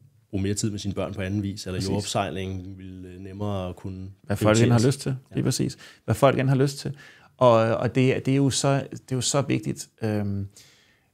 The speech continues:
Speaker 2: at folk tager ansvaret på sig i deres liv, og det er jo faktisk lidt det, vi tager rigtig meget ansvar fra folk,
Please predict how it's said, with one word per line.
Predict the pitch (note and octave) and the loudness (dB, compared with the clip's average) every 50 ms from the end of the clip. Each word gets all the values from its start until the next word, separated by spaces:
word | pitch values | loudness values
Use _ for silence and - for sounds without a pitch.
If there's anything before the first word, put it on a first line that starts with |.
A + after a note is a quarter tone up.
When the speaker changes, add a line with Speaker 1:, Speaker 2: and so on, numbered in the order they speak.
| _ _ | _ _
Speaker 2:
at | - A#2 A2+ - | -4 -4 -4 -4
folk | - - - C#3 C3+ C3 A2 - - - _ _ _ _ _ _ _ _ | -6 0 2 4 4 4 2 0 -6 -12 _ _ _ _ _ _ _ _
tager | - - B2 A2 - | -6 -2 -2 -2 0
ansvaret | - A#2+ C#3+ C3+ - D#3 C#3+ A#2+ - | -2 -2 -2 -2 0 0 -2 -2 -2
på | - B2 B2+ | -2 -4 -2
sig | A#2 - C3+ | -2 -2 -4
i | B2 | -4
deres | A2+ G2+ E2+ - - | -4 -4 -6 -6 -4
liv, | A#2+ A#2 A#2 G#2 - | -2 -2 -2 -4 -6
og | - A#2 - | -8 -6 -2
det | C#3 | 0
er | C#3 | 0
jo | C#3 | 0
faktisk | C3+ - C3 A#2 A#2+ C#3+ - | 0 -2 -2 -2 -2 -2 -4
lidt | C3+ C#3 - | -4 -4 -4
det, | B2 B2 | -4 -4
vi | B2+ | -4
tager | - - - A2+ G#2 G#2 - | -4 -4 -4 -4 -4 -2 -2
rigtig | C3 C3+ - D3 | -4 -4 -2 -2
meget | C3 A#2+ G#2+ A#2 - | -2 0 0 -2 -2
ansvar | - A#2+ A#2+ - - B2+ - | -2 -4 -6 -4 -6 -6 -6
fra | - - A#2+ - | -4 -4 -4 -4
folk, | - - B2 A2 G#2 - - - | -2 0 0 0 0 -4 -10 -16